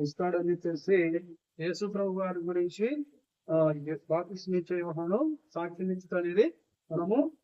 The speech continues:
గమనిస్తున్నాం పిల్లలు. సరే, తర్వాత ఇంకొక, ఇంకొక వచనం చదువుతున్నాం. నలభై నాలుగో అధ్యాయం, యెషయా గ్రంథం నలభై నాలుగో అధ్యాయం మూడో వచనం చదువుతున్నాం.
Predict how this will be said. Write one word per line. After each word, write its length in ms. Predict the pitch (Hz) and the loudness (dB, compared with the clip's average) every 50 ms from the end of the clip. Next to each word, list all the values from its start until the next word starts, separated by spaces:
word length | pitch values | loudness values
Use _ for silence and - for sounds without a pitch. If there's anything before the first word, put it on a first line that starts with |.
| _ - 160 151 | _ -12 -4 -2
గమనిస్తున్నాం 580 | 160 165 180 185 180 180 - 175 175 180 170 160 | 0 2 2 2 0 0 -2 -2 0 0 0 0
పిల్లలు. 480 | 165 165 156 151 143 139 139 165 196 | -2 0 0 0 0 0 0 -2 -2
సరే, 260 | 196 - - 214 220 208 | -2 2 4 4 4 4
తర్వాత 500 | - 208 220 220 214 214 220 202 202 208 - - _ _ _ _ | 4 4 6 6 6 6 4 0 0 -2 -6 -12 _ _ _ _
ఇంకొక, 520 | 190 185 196 196 202 202 196 190 185 185 190 | -2 -2 0 2 4 4 4 4 2 2 -2
ఇంకొక 320 | 190 185 185 202 190 185 | -4 0 2 2 4 4
వచనం 380 | 202 196 - - 214 220 208 196 | 2 2 4 2 2 2 2 2
చదువుతున్నాం. 500 | 165 190 190 180 180 175 185 196 214 208 | 0 -2 -2 -2 -2 -2 0 2 2 4
నలభై 240 | 190 190 202 208 208 | 6 6 6 6 6
నాలుగో 320 | 214 214 220 220 220 220 | 6 8 10 10 10 8
అధ్యాయం, 240 | 214 202 208 208 202 | 8 4 0 -2 -2
యెషయా 300 | 202 185 190 214 220 214 | -4 0 4 4 6 6
గ్రంథం 300 | 208 220 214 214 208 208 | 4 2 -2 -2 -2 -2
నలభై 240 | 202 196 196 196 190 | -2 0 0 0 0
నాలుగో 320 | 190 190 190 196 196 202 | 0 0 -2 0 0 0
అధ్యాయం 300 | 196 185 196 196 202 196 | 0 2 2 0 2 2
మూడో 240 | 185 180 185 196 196 | 0 0 2 2 2
వచనం 240 | 190 170 175 180 175 | 2 2 -4 -4 -4
చదువుతున్నాం. 520 | 170 170 160 156 - - 165 170 196 247 | -4 -4 -4 -6 -8 -6 -2 -2 0 0